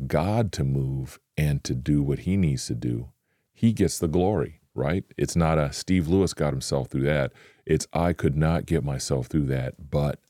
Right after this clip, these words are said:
the Lord." And once again, the ending, "Surely goodness and mercy."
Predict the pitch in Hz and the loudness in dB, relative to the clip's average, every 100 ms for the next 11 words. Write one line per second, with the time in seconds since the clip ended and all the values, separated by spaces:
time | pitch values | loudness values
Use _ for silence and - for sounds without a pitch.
0 | - 67 64 64 58 - - _ _ _ | -8 -4 -4 -4 -8 -14 -20 _ _ _
1 | _ _ _ _ _ _ _ _ _ _ | _ _ _ _ _ _ _ _ _ _
2 | _ - 76 73 76 - 69 69 62 58 | _ 0 2 2 0 -2 -4 -2 -4 -6
3 | _ _ - 78 - 78 73 64 - - | _ _ 0 0 2 2 2 0 -4 -6
4 | - 87 82 82 80 71 80 76 73 - | 2 4 4 2 0 2 2 2 -2 -2
5 | 71 69 67 - - | -2 -2 -4 -8 -12